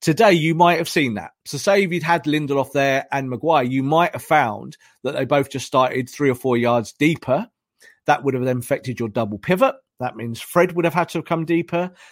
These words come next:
That means that McTominay would have had to have plugged more channels. What you actually saw today was that they kind of, they were deep, but they held their lines better. And it allowed United to progress up the pitch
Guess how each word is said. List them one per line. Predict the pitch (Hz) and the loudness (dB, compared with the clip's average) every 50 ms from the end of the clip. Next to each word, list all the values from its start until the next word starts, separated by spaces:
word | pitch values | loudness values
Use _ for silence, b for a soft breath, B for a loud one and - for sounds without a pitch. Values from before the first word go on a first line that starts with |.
| b | b
That | - 135 131 - | -4 -4 -2 -2
means | 143 139 131 127 120 120 | -4 -4 -4 -4 -4 -6
that | 123 101 | -6 -8
McTominay | 113 123 - - 175 175 170 156 143 143 | -10 -6 -2 0 0 2 2 2 2 2
would | 131 131 | 2 0
have | 131 107 | -2 -4
had | - 127 - | -6 -6 -6
to | - 131 | -6 -8
have | 110 - | -8 -4
plugged | - 147 131 123 117 - | -2 0 0 0 -2 -6
more | 113 110 107 | -8 -6 -6
channels. | 101 - - 175 170 139 110 107 104 110 120 - - b b b b b b b b b b _ _ _ | -4 0 0 0 2 0 -2 -8 -10 -12 -16 -18 -20 b b b b b b b b b b _ _ _
What | - 185 185 | 2 2 4
you | 180 165 185 | 4 6 6
actually | 208 - - - 175 160 | 4 4 2 -2 -4 -2
saw | 127 - 143 127 | 0 0 0 -2
today | 117 - - 120 117 120 123 | -2 -2 -2 -2 0 0 0
was | 120 117 127 | -2 -4 -6
that | 135 - | -8 -8
they | 131 135 | -8 -8
kind | 131 147 - - 151 147 | -10 -6 -2 -2 -2 -2
of, | 127 - | 0 2
they | 156 156 | 4 4
were | 156 196 240 240 | 6 6 6 6
deep, | - 143 143 165 - - - - | 6 4 2 2 2 -2 -6 -6
but | 147 139 | -4 -4
they | 123 131 | -2 -2
held | 139 151 147 127 | -2 -2 -2 0
their | - 131 117 | 0 0 2
lines | 127 147 151 156 151 139 120 | 2 4 2 2 2 -2 -4
better. | - 113 104 - - - - - 156 151 _ _ _ _ _ _ | -6 -8 -8 -8 -8 -12 -12 -12 -12 -16 _ _ _ _ _ _
And | - 135 143 | -10 -8 -8
it | 143 - - | -8 -6 -6
allowed | 127 131 143 151 156 151 131 123 123 117 101 | -4 0 2 4 4 6 6 4 4 2 -2
United | 123 123 127 127 120 110 - | -4 -2 -2 -2 -4 -6 -10
to | - - | -14 -12
progress | 123 117 135 131 123 - | -8 -6 -4 -4 -4 -4
up | 135 - - | -6 -8 -8
the | 113 | -10
pitch | - - 151 127 - - - | -10 -6 -6 -6 -6 -10 -18